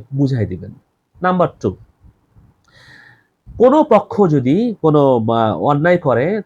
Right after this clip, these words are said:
অর্থাৎ অন্যায়, আম, মানে, কোনো কাজ করতে বাধ্য থাকে, তাহলে আদালত তাকে বলবেন, ordering a party to do a, the very act which he is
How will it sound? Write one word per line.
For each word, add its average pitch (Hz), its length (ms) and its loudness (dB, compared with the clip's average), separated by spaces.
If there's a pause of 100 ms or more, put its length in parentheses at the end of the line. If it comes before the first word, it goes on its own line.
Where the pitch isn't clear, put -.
অর্থাৎ - 320 -6 (180)
অন্যায়, 135 540 -2 (440)
আম, 107 600 -6 (420)
মানে, 139 160 -2
কোনো 185 220 0
কাজ 180 220 -2
করতে 208 220 -4
বাধ্য 156 420 2
থাকে, - 320 -8 (140)
তাহলে 160 220 -4
আদালত 151 360 0
তাকে 160 220 -2
বলবেন, 160 400 -2 (340)
ordering 220 440 4
a 269 80 4
party 226 300 0
to - 140 -8
do 160 280 0
a, 233 100 6
the 170 260 -2
very 240 200 4 (100)
act - 140 -10 (1080)
which 269 320 4 (800)
he 226 220 4
is 196 60 -4